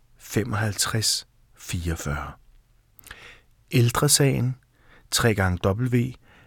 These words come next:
ældresagen punktum D K. Nørregade niogfyrre, elleve femogtres, København K. Telefon:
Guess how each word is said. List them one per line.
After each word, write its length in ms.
ældresagen 1160
punktum 520
D 20
K. 100
Nørregade 640
niogfyrre, 600
elleve 380
femogtres, 800
København 400
K. 120
Telefon: 540